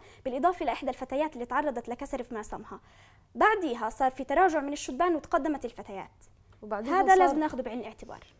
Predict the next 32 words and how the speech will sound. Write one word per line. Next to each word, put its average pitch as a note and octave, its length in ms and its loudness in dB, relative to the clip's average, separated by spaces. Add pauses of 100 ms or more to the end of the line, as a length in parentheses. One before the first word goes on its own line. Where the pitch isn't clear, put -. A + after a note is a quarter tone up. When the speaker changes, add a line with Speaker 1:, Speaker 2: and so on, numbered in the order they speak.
(1040)
Speaker 2:
بعديها B3 340 -2
صار C4 260 -4
الضرب، A#3 440 -4 (240)
لأنه A#3 560 -4
كان A#3+ 220 -8
في A#3+ 300 -4
كتير C#4 400 -6
من G#3+ 140 -6
وسائل G#3 360 -4
الإعلام G3+ 720 -4 (200)
اللي G3+ 400 -6
كانت G#3+ 360 -8
موجودة، G#3+ 580 -6 (260)
صار A#3 400 -4
صف - 300 -12
الضرب G#3 360 -6
مش B3 280 -10
مباشرة A3+ 480 -6
من G#3+ 140 -6
فوق G#3+ 340 -6 (580)
أكثر A#3 220 -6
مما A3 220 -6
هو G#3+ 180 -6
كان G#3 280 -8
عن A3 180 -8
طريق G#3 420 -8 (120)
إنه F#3+ 280 -8 (280)
كانوا G#3 220 -8
يرفعوا G#3+ 320 -6
الدرع، A3 460 -6 (520)
والمهاجمة G#3+ 480 -6
كانت G#3+ 260 -10